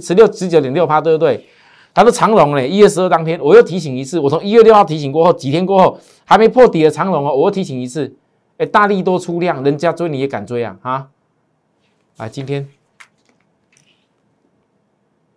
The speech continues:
阳明，你们回想前面一两个礼拜的时候，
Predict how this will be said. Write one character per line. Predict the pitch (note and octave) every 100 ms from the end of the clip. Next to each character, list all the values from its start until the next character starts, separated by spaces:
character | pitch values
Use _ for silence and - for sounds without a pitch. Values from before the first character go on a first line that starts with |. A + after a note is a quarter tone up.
| _ _ _ _ _ _ _ _ _ _ _ _ _ _ _
阳 | - C3
明， | D3+ A2 G#2+ A2+ _ _ _ _ _ _ _ _ _ _ _ _ _ _ _ _ _ _
你 | B2+
们 | C#3+
回 | D3
想 | D#3+ B2+ F#2 -
前 | - C3
面 | D#3
一 | E3
两 | B2 G#2
个 |
礼 | F#2+
拜 | F#2+ A#2+
的 | G2
时 | G#2
候， | G2